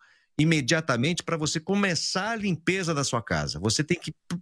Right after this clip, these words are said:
procurar limpar a sua casa o mais rápido possível pra que menos, é, é, é, é, é, bactéria se acumule durante esse período, né? Então, a minha, minha pri-,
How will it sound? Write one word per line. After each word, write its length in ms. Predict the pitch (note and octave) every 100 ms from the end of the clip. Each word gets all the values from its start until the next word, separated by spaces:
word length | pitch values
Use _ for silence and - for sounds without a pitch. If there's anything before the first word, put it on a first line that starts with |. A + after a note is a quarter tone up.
| -
procurar 400 | G#3+ - D3+ E3
limpar 380 | E3+ C3 D#3
a 40 | E3
sua 160 | D3+
casa 240 | - D#3+ D3
o 40 |
mais 260 | D3 F3+ -
rápido 300 | E3 D#3+ D3
possível 360 | A#2 - D#3
pra 200 | D3+ -
que 240 | D3+ D#3+ C#3+ - - - _ _
menos, 760 | - E3 E3+ A#3+ D#4 B3+ - - _ _
é, 40 | D#3
é, 100 | -
é, 600 | D3 C#3 B2 A#2+ G#2+ F#2 - - - _ _ _ -
é, 240 | B2+ A#2+
é, 80 | G2+
bactéria 920 | G#2+ C3 - - E3+ F#3+ D#3+ A#2 F#2 _ -
se 180 | -
acumule 580 | D#3+ - G3+ F#3 B3 G3
durante 420 | A#2+ C#3 C3+ B2
esse 140 | A#2+ -
período, 500 | B2+ G2+ F#2 C#2+ - _ -
né? 260 | G#2+ D#3+ - - - -
Então, 360 | - A2+ E3 F#3+
a 140 | F#3
minha, 180 | E3+ E3
minha 380 | D3+ - D3+ C#3+
pri-, 240 | B2 D3+